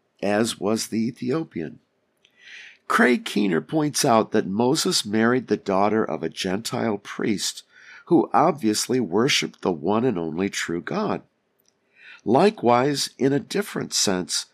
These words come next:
Stephen was also multi-ethnic and bicultural, having a strong Jewish biological lineage, yet was Hellenistic, as were those who would spread the gospel later in Acts.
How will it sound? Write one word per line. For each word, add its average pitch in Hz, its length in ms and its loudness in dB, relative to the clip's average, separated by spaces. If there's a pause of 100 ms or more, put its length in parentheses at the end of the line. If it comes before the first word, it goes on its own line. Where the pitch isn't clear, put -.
(220)
Stephen 165 720 0
was 120 240 0
also 156 440 2
multi-ethnic 87 1200 -4
and 98 220 -4
bicultural, 85 880 -4 (560)
having 127 360 4
a 117 80 4
strong 143 680 2
Jewish 135 580 2
biological 95 920 0
lineage, 78 500 -6 (480)
yet 165 340 2
was 127 340 4
Hellenistic, 135 960 -2 (240)
as 123 320 2
were 127 220 2
those 90 420 0
who 117 220 0
would 98 300 2
spread 85 420 -2
the 90 80 -2
gospel 82 600 -4
later 101 360 0
in 71 160 -6
Acts. - 540 -8